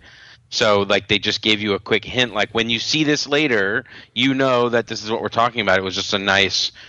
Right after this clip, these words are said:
subtle in on that. Um, you know, I, I think the only reason, I mean, it's not the only reason, but they had,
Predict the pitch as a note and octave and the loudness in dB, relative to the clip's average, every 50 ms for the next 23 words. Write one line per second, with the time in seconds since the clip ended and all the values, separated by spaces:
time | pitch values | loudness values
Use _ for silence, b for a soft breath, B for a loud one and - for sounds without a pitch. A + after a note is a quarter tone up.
0 | B B B B - - - - B2 A2+ G#2+ G#2 G#2 - - A2+ A#2 A#2 A2 G#2 | B B B B -4 -2 0 2 2 2 0 0 -2 -4 -4 -2 0 2 2 2
1 | G2+ G2 F#2+ - - - F2+ F#2+ F#2 F#2 F#2 F#2 F2+ F2+ E2+ D2+ - _ _ b | 0 -2 -6 -10 -6 -2 0 2 2 2 2 0 2 2 0 -2 -6 _ _ b
2 | b b b b b b _ - A2+ A2 G#2 G2+ G2+ G2+ G2 G2 G2+ G2+ - - | b b b b b b _ 0 2 4 4 4 2 0 -2 -6 -10 -10 -6 -2
3 | E3+ F#3 F3 D#3 D3 D3 D3 - - A#2+ C3 - - G3+ - - C3+ C3 B2+ B2+ | 0 2 4 4 4 2 0 0 0 -2 0 0 0 -2 0 2 2 2 2 0
4 | B2 A#2+ A#2+ A2+ - - - A2+ A#2+ A#2 A2 G#2+ G#2+ A#2+ G2+ G2 G#2 G#2 G#2 G2+ | 0 -2 -2 -2 -4 -4 -4 0 2 0 0 2 0 -2 0 0 -2 -2 -2 -2
5 | G2 G#2+ A#2 G#2 G2+ G2 F2+ F#2+ F#2+ - G2 G2+ F#2 G#2+ B2 B2 A#2+ A2+ G#2 | 0 0 0 0 -2 -2 -2 -2 0 0 0 0 0 2 2 2 0 0 -4